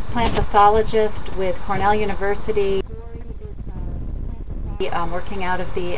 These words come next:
Agricultural Experiment Station in Geneva, and he has done a lot of work with strawberry powdery mildew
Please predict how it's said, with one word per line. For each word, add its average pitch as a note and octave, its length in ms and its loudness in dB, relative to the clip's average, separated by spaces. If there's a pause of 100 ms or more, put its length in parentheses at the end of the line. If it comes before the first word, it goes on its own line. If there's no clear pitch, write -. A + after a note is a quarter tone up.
Agricultural F#3+ 640 0
Experiment F#3+ 640 -2
Station F3+ 480 -2
in F3 180 0
Geneva, G3+ 640 0 (460)
and F3+ 220 0
he G#3 280 2
has F3 360 0
done F3 220 0
a E3 140 0
lot F#3+ 280 4
of G#3 140 2
work F3+ 240 -2
with F3 160 -2
strawberry E3+ 420 0
powdery E3+ 420 0
mildew E3+ 560 -2